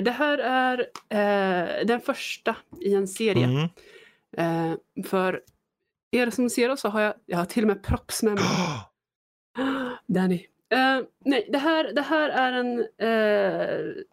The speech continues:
Speaker 1: serie, eh, comic book eller, eh, vad man nu vill, vill kalla det, serietidning.
Speaker 2: Mm.
Speaker 1: Ehm, så folk brukar bli så arga på mig om jag säger. Så att det, det är därför jag säger det, för det är så roligt. Eh,
Speaker 2: Ja,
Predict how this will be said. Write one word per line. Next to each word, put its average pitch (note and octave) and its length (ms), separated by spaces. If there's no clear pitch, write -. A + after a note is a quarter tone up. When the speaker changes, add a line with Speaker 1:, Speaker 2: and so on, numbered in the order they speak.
Speaker 1:
serie, A#3+ 1080
eh, G#3+ 60
comic B3+ 340
book B3+ 240
eller, A3+ 480
eh, F#3 680
vad A3+ 220
man A3+ 100
nu A3 100
vill, A3 260
vill A3+ 140
kalla A3+ 200
det, A3+ 120
serietidning. A#3 720
Speaker 2:
Mm. B3+ 100
Speaker 1:
Ehm, A#3+ 420
så A3+ 160
folk A#3+ 220
brukar A#3 200
bli A3+ 120
så - 100
arga A#3 240
på A#3 140
mig A#3 140
om A#3 120
jag A3 200
säger. A3+ 340
Så A3 60
att - 80
det, A3 220
det A3 100
är A3+ 60
därför G#3+ 200
jag A3 80
säger G#3+ 220
det, B3+ 80
för B3 100
det A#3 60
är A3 40
så A3+ 120
roligt. A3+ 380
Eh, G#3+ 80
Speaker 2:
Ja, A3+ 160